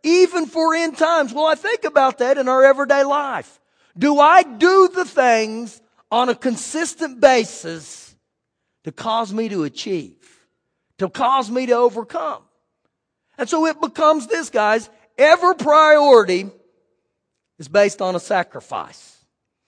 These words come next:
And the sacrifice is, what's the reward? And so I gotta begin to look and say, "Okay, what am I gonna sacrifice today or not sacrifice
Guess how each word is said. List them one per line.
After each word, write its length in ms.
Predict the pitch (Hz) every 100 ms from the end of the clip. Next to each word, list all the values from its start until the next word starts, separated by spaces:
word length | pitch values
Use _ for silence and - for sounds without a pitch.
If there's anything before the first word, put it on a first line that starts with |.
| _ -
And 160 | 240 220
the 80 |
sacrifice 1040 | 208 - 311 - 247 185 180 175 165 151 165
is, 540 | 165 180 208 - _ _ _ _ _ _ _
what's 360 | 160 185 -
the 140 | - 170
reward? 540 | 175 180 208 240 110 _ _ _ _ _ _ _ _ _
And 120 | 240
so 100 | 269
I 200 | 254 359
gotta 240 | 427 370 320
begin 300 | 294 311 302
to 40 |
look 260 | 285 311 -
and 120 | 285
say, 140 | 294 285
"Okay, 300 | 285 294 - _ -
what 300 | 247 320 330
am 120 | 320
I 140 | 311
gonna 280 | 277 302 277
sacrifice 880 | - 277 330 - 240 226 185 190 -
today 320 | 190 190 240
or 100 | 254
not 300 | 254 294 330
sacrifice 720 | 254 214 208 196 175 180 202